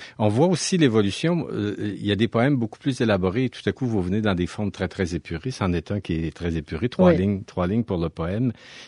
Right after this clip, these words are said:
Speaker 1: Il y a toujours un quai quelque part pour ceux qui partent, comme pour celles qui restent.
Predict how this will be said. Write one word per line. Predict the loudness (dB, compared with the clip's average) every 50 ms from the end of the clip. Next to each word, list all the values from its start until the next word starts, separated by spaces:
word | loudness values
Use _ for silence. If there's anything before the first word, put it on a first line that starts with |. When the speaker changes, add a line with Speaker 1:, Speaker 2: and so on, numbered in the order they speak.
| -8 _
Speaker 1:
Il | 0 4
y | 4 4
a | 4
toujours | 4 2 2 4 2 2 4
un | 4 2
quai | 2 2 -2 0 0
quelque | 0 0 0 0 -2
part | -2 -2 -2 -4 -4 -4 -6 -8 -10 -12 _ _ _ _ _ _ _ _ _ _
pour | -2 -2 -2
ceux | 0 0 0 0
qui | 0 -4 -8
partent, | -6 -4 -4 -4 -6 _ _ -18 -14 -14 -14 -14 _ _ _ _ _ _ _ _ _ _ _ _ _ _
comme | 2 2 2 2
pour | 0 -2 -4 -4 -6
celles | -6 -2 0 0 2 0 0 -4
qui | -6 -6 -6 -4
restent. | -4 -4 -4 -4 -6 -8 -12 -14 -14 _ -14